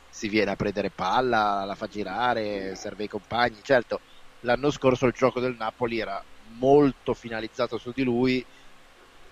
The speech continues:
perché c'erano altre dinamiche di gioco, ecco, era proprio la punta,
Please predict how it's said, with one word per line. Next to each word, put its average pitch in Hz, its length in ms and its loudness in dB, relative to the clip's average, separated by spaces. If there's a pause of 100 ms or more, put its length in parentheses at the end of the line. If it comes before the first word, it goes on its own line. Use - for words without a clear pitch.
(100)
perché 120 680 -4 (1300)
c'erano 113 500 4
altre 120 580 6
dinamiche 110 480 0
di 104 100 -8
gioco, 107 560 4
ecco, 107 420 -2
era 101 140 -10
proprio 110 300 -6
la 104 100 -8
punta, 127 560 -4